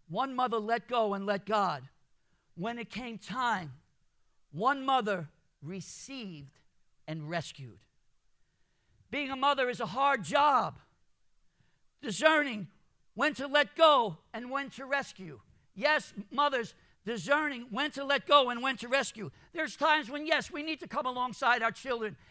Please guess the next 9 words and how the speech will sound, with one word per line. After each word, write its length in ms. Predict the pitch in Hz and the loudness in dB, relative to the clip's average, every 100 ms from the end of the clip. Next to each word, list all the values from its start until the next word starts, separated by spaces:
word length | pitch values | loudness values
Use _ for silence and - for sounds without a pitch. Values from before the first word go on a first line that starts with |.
| - | -10
and 100 | 262 | -6
kind 220 | 233 294 | -2 -2
of 80 | 262 | 0
rescue 400 | 269 - - 247 | 0 0 -8 -4
them 200 | 226 175 - - - | -4 -4 -14 -20 -6
and 200 | 254 214 | -6 -6
give 200 | 294 277 | -10 -6
them 120 | 269 | -6
encouragement 720 | 254 - 254 247 175 202 160 | -6 -4 0 0 -2 -10 -12